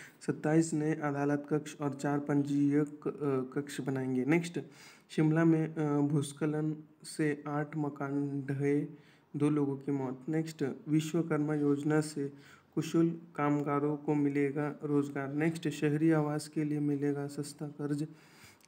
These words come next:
जल्द आएगी योजना। Next, माओवादियों के साथ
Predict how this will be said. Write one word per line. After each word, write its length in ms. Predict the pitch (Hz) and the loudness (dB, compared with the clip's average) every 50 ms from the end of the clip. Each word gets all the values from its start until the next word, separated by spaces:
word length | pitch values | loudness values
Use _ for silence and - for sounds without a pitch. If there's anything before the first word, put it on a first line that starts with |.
| - | -8
जल्द 400 | 156 139 151 156 156 151 139 - - | -2 2 2 4 4 2 0 -2 -4
आएगी 340 | 147 143 139 135 143 143 143 | -2 -2 -2 0 0 2 2
योजना। 420 | 143 139 135 131 139 139 135 135 131 - - - | 2 0 -2 -2 -4 -4 -4 -6 -8 -10 -6 -4
Next, 380 | 156 165 165 165 - - - 143 139 - - - _ - - - _ _ - | -2 0 0 -2 -4 -6 -8 -8 -8 -10 -16 -20 _ -20 -20 -20 _ _ -2
माओवादियों 1160 | 147 147 143 143 147 151 156 160 160 160 156 - 151 147 147 147 143 139 151 147 147 147 147 | 0 2 2 4 4 4 4 2 2 0 -2 -2 0 2 4 4 4 4 4 4 6 4 4
के 180 | 143 - 156 151 | 2 2 0 -2
साथ 460 | 147 - - 139 139 139 - - 143 | -2 -4 -8 -10 -10 -10 -10 -10 -12